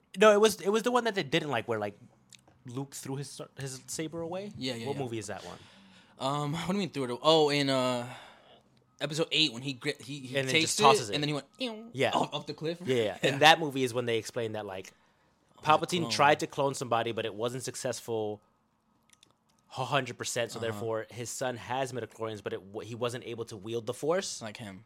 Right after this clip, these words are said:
Speaker 1: Yes. So then,
Speaker 2: Mm.
Speaker 1: but then his son had a natural birth with a random woman in the world
Speaker 2: Mm-hmm.
Speaker 1: who's technic-, 'cause his son is technically just a genetic clone of himself.
Speaker 2: Um, yeah.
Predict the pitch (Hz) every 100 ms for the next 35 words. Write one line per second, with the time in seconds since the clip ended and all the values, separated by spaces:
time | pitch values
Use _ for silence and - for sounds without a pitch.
0 | - 110 87 - - - 120 120 110 107
1 | 104 104 95 110 - 127 131 127 131 -
2 | 151 139 127 113 135 156 147 101 113 104
3 | 131 - - _ - 113 110 95 107 113
4 | 113 107 104 101 98 87 90 85 110 113
5 | 104 107 139 120 107 - _ _ _ _
6 | _ - 220 220 190 _ - 139 143 -
7 | 208 202 - 165 151 143 127 110 131 127
8 | 117 113 113 113 - 113 101 104 98 95
9 | 127 101 101 104 101